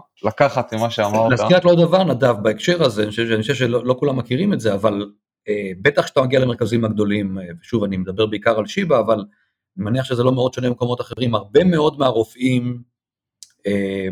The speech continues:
Speaker 2: בארץ, שהם, אה, שוב, אתה לא צריך ללכת לרופא שהוא מספר אחד, אני הייתי מעדיף ללכת למישהו שהוא up and, up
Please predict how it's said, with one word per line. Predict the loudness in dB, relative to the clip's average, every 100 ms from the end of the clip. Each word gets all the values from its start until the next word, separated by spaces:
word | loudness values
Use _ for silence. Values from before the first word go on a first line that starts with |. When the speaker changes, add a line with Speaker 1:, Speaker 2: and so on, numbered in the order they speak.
| -4
Speaker 2:
בארץ, | -4 0 0 0 -2 -6
שהם, | -4 0 0 -2
אה, | -4 -4 -4 -6
שוב, | -2 -2
אתה | 0
לא | 0
צריך | 0 0
ללכת | 0 0 0
לרופא | 0 0 0
שהוא | -2 -2
מספר | -2 -2 0 0
אחד, | 0 0 2 2 0 -6 -14 _ _ _ -2
אני | 2 2
הייתי | 4
מעדיף | 2 2 0 2
ללכת | 2 0 0
למישהו | 2 4 2 0 -2 -2 -2
שהוא | 0 0 2
up | 0 2
and, | 0 -2 -6
up | -2